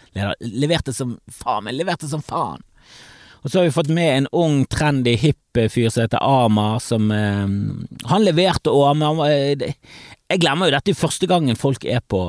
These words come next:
eh, liksom på kamera og sånn. Jeg, når det er så lavt, jeg, jeg husker jeg var litt nervøs for briller, og jeg fikk ikke helt kjemi, og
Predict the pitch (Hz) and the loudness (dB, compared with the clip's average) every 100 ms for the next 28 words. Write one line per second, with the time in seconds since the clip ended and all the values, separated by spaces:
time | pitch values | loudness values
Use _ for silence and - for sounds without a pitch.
0 | 87 85 85 90 67 55 62 57 - 104 | -4 -6 -8 -8 -8 -10 -12 -12 -8 -4
1 | 107 131 - - 131 117 69 101 - 156 | -2 -4 -6 -2 2 2 0 -8 -6 -4
2 | 135 82 - _ - - - - - - | -4 -6 -12 _ -20 -20 -20 -20 -20 -18
3 | - 123 190 190 196 180 135 131 - 131 | -2 0 2 2 2 4 4 2 0 0
4 | 107 147 117 151 147 - 202 113 113 120 | 2 2 2 2 2 2 2 2 2 0
5 | 156 147 131 156 127 110 90 104 117 127 | 0 0 2 2 2 -2 0 0 0 0
6 | 104 107 147 123 104 113 - 98 110 101 | -4 -4 -6 -4 -6 -6 -4 -2 0 -2
7 | 92 92 92 | -4 -8 -8